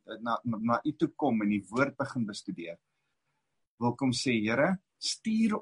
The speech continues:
ons nog steeds met die waarheid op ons lippe, met Jesus as ons getuienis. En Here, wanneer daar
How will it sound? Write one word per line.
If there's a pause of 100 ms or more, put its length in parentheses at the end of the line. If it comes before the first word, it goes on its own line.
ons
nog
steeds
met
die
waarheid
op
ons
lippe, (680)
met
Jesus
as
ons
getuienis. (460)
En
Here,
wanneer
daar